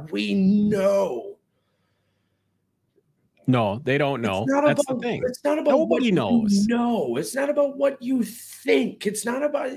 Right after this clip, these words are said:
Speaker 1: okay, it's not about if the fucking sun is yellow or white. Surprise, it's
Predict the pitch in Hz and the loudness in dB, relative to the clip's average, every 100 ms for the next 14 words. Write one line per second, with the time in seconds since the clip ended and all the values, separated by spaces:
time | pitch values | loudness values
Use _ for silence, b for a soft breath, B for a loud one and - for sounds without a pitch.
0 | 285 269 240 240 226 247 403 294 - 269 | -8 -10 -8 -10 -6 -2 0 0 -4 -6
1 | 294 269 254 202 254 - 214 190 - - | -6 -4 -6 -4 -4 -4 -6 -6 -4 -6
2 | - 254 190 - - 269 269 - 202 170 | -4 -4 -2 -2 -2 0 0 0 0 0
3 | 180 226 240 262 269 269 - 214 208 190 | 0 0 0 0 0 -2 -2 0 0 0
4 | 269 214 - - - 196 190 254 202 196 | 0 -2 -6 -12 -6 -6 -4 -2 -2 -2
5 | - 196 | -4 -8